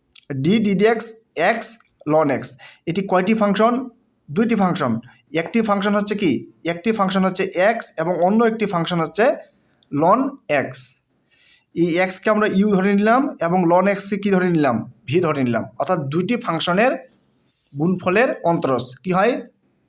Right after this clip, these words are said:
আমরা কি জানি? দুটি ফাংশনের গুণফল, আহ, গুণফলের অন্তরজ হচ্ছে ডি, ডি ডি এক্স ইউ ভি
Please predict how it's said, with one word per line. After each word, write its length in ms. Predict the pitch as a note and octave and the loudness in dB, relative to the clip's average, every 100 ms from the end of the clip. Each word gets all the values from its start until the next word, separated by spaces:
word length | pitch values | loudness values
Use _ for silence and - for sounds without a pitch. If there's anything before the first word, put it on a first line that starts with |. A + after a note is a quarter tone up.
| _ _ - - | _ _ -20 -6
আমরা 200 | D3+ G3+ | -2 0
কি 120 | G3+ | 0
জানি? 280 | F#3+ E3+ C3 - - _ _ _ - | 2 2 0 -4 -18 _ _ _ -10
দুটি 200 | C3 E3+ | -2 0
ফাংশনের 400 | A#3 G#3+ F#3+ G#3 | 0 0 2 2
গুণফল, 520 | G3 F#3 F3 F#3+ F#3 D#3 | 2 2 0 -2 0 2
আহ, 180 | D3+ | 2
গুণফলের 480 | C#3 C#3+ F3+ F3+ G3 | 2 0 -2 0 2
অন্তরজ 320 | G3 F3 F#3+ | 2 2 0
হচ্ছে 340 | F3+ E3+ F#3+ A3 | 0 0 2 2
ডি, 560 | D#3+ D3+ F#3 B3 D4+ - _ _ _ _ _ _ _ _ - | 2 0 2 2 -2 -10 _ _ _ _ _ _ _ _ -12
ডি 140 | C#3 E3+ | -4 -2
ডি 160 | E3+ | 2
এক্স 280 | G#3+ A3+ - - | 2 2 -4 -2
ইউ 220 | F#3+ G3+ | 0 2
ভি 360 | D#3+ C#3 A#2 | 2 2 0